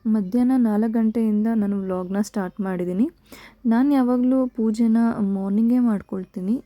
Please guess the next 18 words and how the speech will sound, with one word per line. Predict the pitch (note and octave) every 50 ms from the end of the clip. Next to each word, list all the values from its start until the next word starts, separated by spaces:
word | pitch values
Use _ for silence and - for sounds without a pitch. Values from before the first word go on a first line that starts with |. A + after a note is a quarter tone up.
| - A#3
but | G#3+ A#3 A#3+ - - - -
ಇವತ್ತು | A3 G#3 A3 A3+ A3 - - A3+ A#3
ಈವ್ನಿಂಗ್ | - A3 G#3 G#3+ A3 A3+ B3+ B3+ A#3+
ಮಾಡ್ತಾ | A3 G3+ F#3+ F#3+ G3+ - G#3 F#3+
ಇದ್ದೀನಿ. | F#3 F3+ F3+ G3 B3+ D4+ - _ _ _ _ _ _ _ _ _ _
ರೀಸನ್ | A3+ G#3+ G#3 G#3 G3+ B3+ C4+ C#4
ಏನಂತ | C4 B3+ B3 B3+ A#3+ A#3 A#3 A3+ - - B3
ಕೂಡ | A#3+ - A#3 A#3 A3+
ನಾನು | A3 A3 G#3 G#3 G3+
ವ್ಲಾಗಲ್ಲೇ | F#3+ G3 F#3+ F#3+ F#3+ F#3+ G3+ G#3 G#3
ಶೇರ್ | G#3+ - - G3+ F#3 G3
ಮಾಡ್ಕೊಳ್ತೀನಿ. | G3 F#3 F#3 - - F#3+ F#3 - - G3 G#3+ C#4 D#4+ - - - - - - -
So | - B3+ A3+ G#3
ಮಿಸ್ | G3 G3+ - - A#3+
ಮಾಡದೆ | A#3+ A#3+ A#3 A#3 B3 B3
ವಿಡಿಯೋನ | A3+ G#3+ G3 G3 G3 G#3 G#3 G#3
ಕೊನೆವರೆಗೂ | G3+ - G3+ F#3+ F#3+ F#3+ F#3+ F#3+ F#3+ F#3 G3
ನೋಡಿ. | F#3+ F#3 F3+ F3 F#3 B3+ D#4+